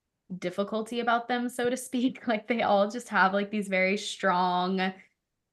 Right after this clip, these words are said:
opinions and energies. And I thought it was so interesting that they came forward with this message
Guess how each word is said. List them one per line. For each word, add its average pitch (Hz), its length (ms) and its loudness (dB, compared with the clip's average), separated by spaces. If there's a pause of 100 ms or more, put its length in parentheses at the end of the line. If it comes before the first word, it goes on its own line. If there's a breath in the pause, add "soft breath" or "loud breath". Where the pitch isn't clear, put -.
opinions 214 580 0
and 190 140 -2
energies. 196 760 0
And 190 520 2 (720)
I 214 80 4
thought 208 220 8
it - 80 2
was 214 180 -2
so 202 360 0
interesting 208 760 -4
that 202 160 -2
they 202 100 -2
came 196 280 -2
forward 202 520 2
with 190 160 -2
this 196 180 -4
message 196 560 -2